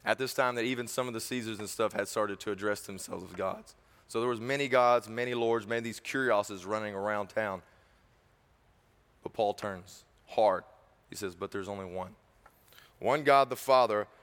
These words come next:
from whom are all things, and we exist for him." There's two truths that Paul gives about the Father here. Two ways he addresses him. He says he is the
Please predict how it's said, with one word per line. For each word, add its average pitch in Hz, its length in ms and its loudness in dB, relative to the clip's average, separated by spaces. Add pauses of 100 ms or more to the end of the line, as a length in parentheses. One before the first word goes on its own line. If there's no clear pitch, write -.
from 147 400 2
whom 139 240 0
are 120 100 4
all 120 260 6
things, 98 580 -4 (920)
and 107 160 -2
we 127 140 2
exist 110 640 -2 (720)
for 101 240 -2
him." 87 240 -10 (1400)
There's 113 160 -6
two 147 220 -4
truths - 560 -6 (260)
that - 140 -12
Paul 104 240 0
gives 95 240 -8
about 92 200 -12
the - 60 -20
Father 92 320 -8
here. 185 220 -16 (460)
Two 135 160 -2
ways 123 340 0
he 104 100 -12
addresses 95 420 -10
him. - 140 -20 (600)
He - 80 -18
says 113 200 -2
he 131 120 0
is 131 160 0
the 113 180 0